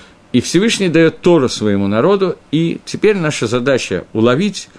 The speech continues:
что такое потоп в виде дарования Торы. Понятно, что я веду всё к одной и той же теме, что такое Маамад Гар Синай. Что означает потоп в виде дарования Торы?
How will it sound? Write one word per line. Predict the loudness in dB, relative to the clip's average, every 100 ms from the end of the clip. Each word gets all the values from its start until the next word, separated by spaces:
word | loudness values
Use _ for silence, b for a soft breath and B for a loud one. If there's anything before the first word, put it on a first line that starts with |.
| B B
что | -4 -2
такое | -2 0 0
потоп | 0 -2 0 -2
в | 0
виде | -2 0
дарования | 2 2 2 2 0
Торы. | -4 -6 -6 -18 _ _ b b b b _ _ _ -2
Понятно, | 0 0 -2
что | -2 2
я |
веду | 2 2 0
всё | 0 -2
к | 0
одной | -2 -2
и |
той | -2 -2
же | -2
теме, | -2 -2
что | -2 -2 -2
такое | 0 0
Маамад | 2 2 0
Гар | -2
Синай. | -6 -8 -10 -12 -20 B B B
Что | -6 0 2
означает | 2 -2 -2 2 0 0
потоп | -4 0 0 0
в |
виде | -4 -2 0
дарования | 0 0 0 -2
Торы? | -4 -8 -10